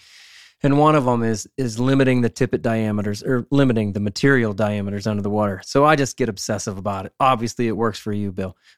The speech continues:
but I hate having any of my sighter under the water because, well, now this, you know, the current's pushing on that sighter a lot more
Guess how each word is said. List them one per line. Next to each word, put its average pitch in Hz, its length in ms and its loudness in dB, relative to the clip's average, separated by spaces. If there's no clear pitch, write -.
but 127 100 2
I 139 120 4
hate 135 260 0
having 110 360 -2
any 117 220 -4
of 110 80 -2
my 101 100 -4
sighter 104 440 -2
under 127 200 2
the 117 80 0
water 110 400 0
because, 113 520 -4
well, 117 240 -2
now 107 200 -4
this, 98 260 -10
you 135 220 -2
know, 98 220 -6
the 131 80 0
current's 131 320 0
pushing 139 340 -2
on 117 120 -2
that 113 160 -2
sighter 123 280 2
a 120 60 2
lot 117 260 0
more 131 420 2